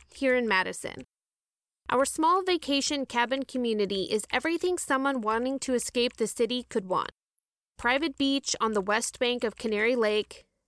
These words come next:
cabins with private walks nestled in individual clearings in the forest,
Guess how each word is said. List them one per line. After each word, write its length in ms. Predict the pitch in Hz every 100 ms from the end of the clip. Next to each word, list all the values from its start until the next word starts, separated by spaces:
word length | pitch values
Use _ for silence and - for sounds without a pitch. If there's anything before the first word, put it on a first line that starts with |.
| _ -
cabins 480 | 254 254 294 294 247
with 200 | 247 -
private 420 | 220 226 262 226
walks 420 | 214 226 - -
nestled 440 | 220 233 - 277
in 140 | 254 233
individual 600 | 240 247 247 247 269 262
clearings 500 | - 247 233 247 247
in 120 | 262
the 60 | 269
forest, 600 | - 208 208 208 - -